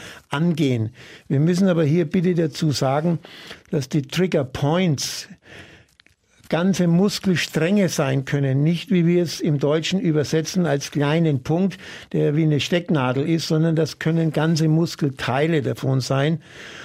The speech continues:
Und ich kann mich erinnern an eine Begegnung mit Professor Simons, als wir ihm verschiedene Sachen von uns vorgeführt haben.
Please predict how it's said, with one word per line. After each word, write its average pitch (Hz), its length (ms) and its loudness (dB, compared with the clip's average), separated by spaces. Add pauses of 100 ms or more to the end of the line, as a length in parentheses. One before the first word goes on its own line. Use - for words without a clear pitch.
(200)
Und 151 140 2
ich - 100 -4
kann 160 200 0
mich 156 180 0
erinnern 170 400 2
an 151 120 0
eine 151 260 0
Begegnung 156 680 2
mit 143 160 -2
Professor 147 460 0
Simons, 151 500 0
als 139 300 -2
wir 160 100 2
ihm 147 280 2 (420)
verschiedene 151 480 0
Sachen 160 320 0
von 151 180 0
uns 135 140 -2
vorgeführt 156 640 0
haben. 147 220 0